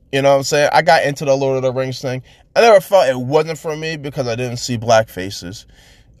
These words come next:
Uh, you know what I'm saying? I never felt like, I never felt like anything wasn't for me because I didn't see myself in the character. You know what I'm saying? I always went by personality,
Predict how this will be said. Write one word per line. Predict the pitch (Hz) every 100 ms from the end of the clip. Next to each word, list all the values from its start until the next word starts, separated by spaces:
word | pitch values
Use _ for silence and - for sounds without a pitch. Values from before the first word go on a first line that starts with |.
| _
Uh, | 101 98 85 78
you | 127
know | 117
what | 104
I'm |
saying? | 110 113 107
I | 143
never | 220 208
felt | - 202 185
like, | 160 147
I | 185
never | 233
felt | 190 208 160
like | 151 -
anything | 175 175 160 120
wasn't | 110 151 170
for | 170 185 175
me | 180 185 170 _ _ _
because | 135 160 147
I |
didn't | 139 151 117
see | - - 156 143 110 _ _ -
myself | 131 139 120 - 147 156 165 - _ _ _ _ -
in | 147
the | 143
character. | 139 165 165 165 170 160 175 _ _ _ -
You | 143
know | 131
what |
I'm | 135
saying? | - 147 147
I | -
always | 156 165 143
went | 151 147
by | - 143 127
personality, | - 156 - 127 131 151 156 165 170 175